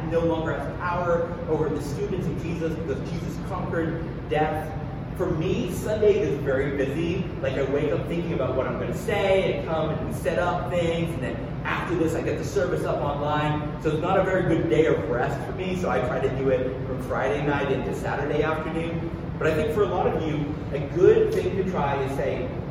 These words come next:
"My Saturday nights I'm gonna start to be intentional about. I'm gonna try to be intentional about how I rest, how I reflect, so that on Sunday I enter into it already in this state of stopping and ceasing."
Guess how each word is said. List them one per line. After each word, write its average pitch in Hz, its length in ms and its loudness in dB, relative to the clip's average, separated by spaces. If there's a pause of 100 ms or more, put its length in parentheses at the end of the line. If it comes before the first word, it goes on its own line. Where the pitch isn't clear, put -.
"My 196 240 -2
Saturday 202 380 -2
nights 165 240 -2
I'm 160 120 -4
gonna 156 180 -6
start - 180 -4
to - 40 -4
be - 140 -4
intentional - 480 -4
about. - 180 -6 (840)
I'm - 60 -6
gonna 165 200 -6
try 170 100 -2
to 170 120 -2
be 151 160 -4
intentional 151 380 -4
about - 320 -2
how 139 120 -2
I 135 120 0 (140)
rest, - 360 -2 (360)
how - 80 -2
I - 60 0
reflect, 151 720 -2 (220)
so 165 80 0
that 160 160 0
on 156 300 0
Sunday 208 480 0 (200)
I 170 120 2
enter 185 500 -2
into 160 340 2
it 147 120 2
already 175 760 2 (100)
in 156 140 -2
this 147 180 0
state 170 600 0
of 139 120 0
stopping 165 1080 -2
and 160 160 -4
ceasing." 170 300 -4